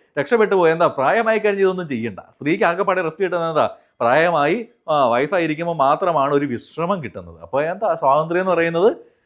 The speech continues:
അവൻ അനുഭവിക്കുന്ന, ആ, ഓരോ വിശ്രമത്തെയാണ് സ്വാതന്ത്ര്യം കൊണ്ട് പറയുന്നത്. അപ്പോഴോ എപ്പോഴോ കത്തിത്തീർന്ന ചന്ദനത്തിരിയുടെ സുഗന്ധവും തട്ടിമറിഞ്ഞ ഏതോ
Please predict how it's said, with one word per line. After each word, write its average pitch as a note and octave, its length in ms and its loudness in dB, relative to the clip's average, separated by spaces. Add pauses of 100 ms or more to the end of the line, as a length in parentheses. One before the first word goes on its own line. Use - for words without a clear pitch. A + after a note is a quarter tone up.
(180)
അവൻ G3 240 2
അനുഭവിക്കുന്ന, F#3 680 -2 (460)
ആ, E3 280 2
ഓരോ D#3+ 160 4
വിശ്രമത്തെയാണ് F3+ 720 -2
സ്വാതന്ത്ര്യം D#3 480 0
കൊണ്ട് C#3+ 140 -4
പറയുന്നത്. F#2 500 -6 (180)
അപ്പോഴോ C3 500 0 (300)
എപ്പോഴോ D#3+ 400 0
കത്തിത്തീർന്ന D3 560 0
ചന്ദനത്തിരിയുടെ C#3 760 0
സുഗന്ധവും A#2+ 600 -4
തട്ടിമറിഞ്ഞ C3+ 480 -2
ഏതോ A#2+ 420 2